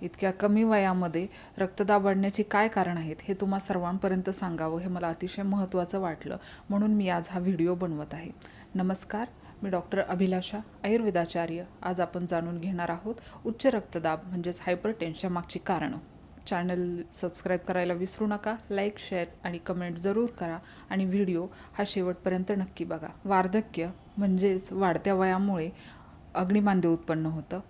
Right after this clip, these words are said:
अग्निमांद्य उत्पन्न झाल्यामुळे वात आणि पित्तदोष हे विकृत प्रमाणामध्ये वाढतात आणि मलाचं प्रमाण हे अधिक प्रमाणामध्ये होतं. हे वाढलेल्या मल हे रक्तधातूमधून प्रवाहित होत असते. हे र-, रक्त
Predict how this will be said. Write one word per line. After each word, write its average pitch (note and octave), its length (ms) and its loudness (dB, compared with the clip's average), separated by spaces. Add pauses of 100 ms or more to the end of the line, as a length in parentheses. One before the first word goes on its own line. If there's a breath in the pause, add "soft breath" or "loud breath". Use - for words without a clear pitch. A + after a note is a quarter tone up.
(140)
अग्निमांद्य G#3 580 4
उत्पन्न F3+ 460 0
झाल्यामुळे E3+ 500 -2
वात G3 400 0
आणि F#3 180 0
पित्तदोष F3+ 640 -2
हे F#3+ 60 2
विकृत F#3 320 -2
प्रमाणामध्ये D#3+ 640 0
वाढतात E3 420 -2 (580 loud breath)
आणि F3+ 240 0
मलाचं F#3+ 560 4
प्रमाण E3 360 0
हे F#3+ 120 0
अधिक E3+ 260 2
प्रमाणामध्ये D#3+ 640 -4
होतं. E3 240 -8 (420 loud breath)
हे A3+ 40 0
वाढलेल्या G#3 560 4
मल F#3 360 2 (360 loud breath)
हे G#3+ 140 8
रक्तधातूमधून G3 1040 4 (560)
प्रवाहित F3+ 400 2
होत F#3+ 240 2
असते. - 280 -6 (580 loud breath)
हे A3 160 4
र-, G#3+ 100 6 (160)
रक्त G3 360 2